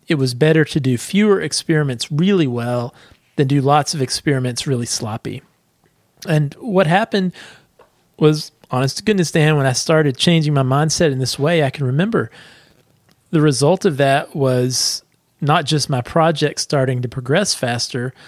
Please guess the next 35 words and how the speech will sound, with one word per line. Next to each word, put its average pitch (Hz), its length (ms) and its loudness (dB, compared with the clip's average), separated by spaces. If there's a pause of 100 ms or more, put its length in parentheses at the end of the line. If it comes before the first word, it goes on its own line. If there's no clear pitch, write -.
(300)
but 220 280 0
I 156 80 2
felt 180 280 0
less 156 260 0
overwhelmed 156 720 2
while 131 360 0
I 135 60 2
was 139 180 -2
at 151 100 -2
work. 147 400 -4 (480)
You 123 100 -6
know, 123 40 -2
doing 165 300 0
an 151 80 -2
experiment 151 720 -2 (400)
where 147 240 2
you 135 160 -2
give 143 220 0
it 147 120 -4
the 131 80 -6
time 147 360 -2
and 120 100 -8
space 175 480 -2
you 151 80 0
actually 135 380 -4
need 180 440 -2
to - 160 -10
do 135 220 0
it 139 80 0
in 131 120 -8
an 127 100 -8
organized 131 500 -4
fashion 165 520 -6 (440)
is 156 160 -2
so 180 260 4